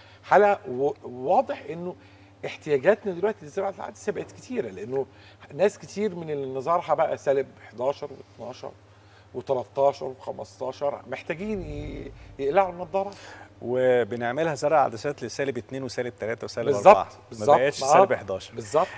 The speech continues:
Speaker 2: لأن هو الموضوع العدسات كمان تقدمت جدا، وفترة النقاهة بقت سريعة قوي، وبتتزرع من زرع من فتحة صغيرة جدا، وعلشان نسبة أو معدل انشار جفاف العين منتشر جدا بينا كلنا بسبب الحياة العصرية بتاعتنا،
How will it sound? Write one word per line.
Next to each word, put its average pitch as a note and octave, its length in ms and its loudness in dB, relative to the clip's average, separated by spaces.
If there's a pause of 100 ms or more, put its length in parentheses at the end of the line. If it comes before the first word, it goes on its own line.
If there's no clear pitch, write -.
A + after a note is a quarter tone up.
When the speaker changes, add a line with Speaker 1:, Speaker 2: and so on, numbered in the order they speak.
(160)
Speaker 2:
لأن A#2 140 -6
هو C#3+ 260 4
الموضوع A#2 640 0
العدسات A2+ 480 0
كمان A#2 300 -8
تقدمت G#2+ 600 -6
جدا، A#2+ 460 -10 (380)
وفترة B2+ 460 -4
النقاهة A2 340 -8
بقت G2+ 160 -2
سريعة A2 400 -4
قوي، C#3 340 -8 (200)
وبتتزرع G2+ 500 -8
من G#2 120 -10
زرع G#2+ 260 -4
من F#2+ 260 -12
فتحة - 300 -8
صغيرة G#2+ 340 -4
جدا، B2+ 420 -10 (560)
وعلشان A#2 1300 -2
نسبة C#3 340 -8 (200)
أو A2+ 60 -4
معدل B2+ 480 -2
انشار B2+ 360 -4
جفاف B2 520 -4
العين G#2+ 580 -6 (140)
منتشر G#2+ 520 -6
جدا G#2+ 600 -12
بينا B2 220 -6
كلنا A#2 340 -8
بسبب B2+ 440 2
الحياة A2+ 320 -2
العصرية A#2 520 0
بتاعتنا، C3 560 -6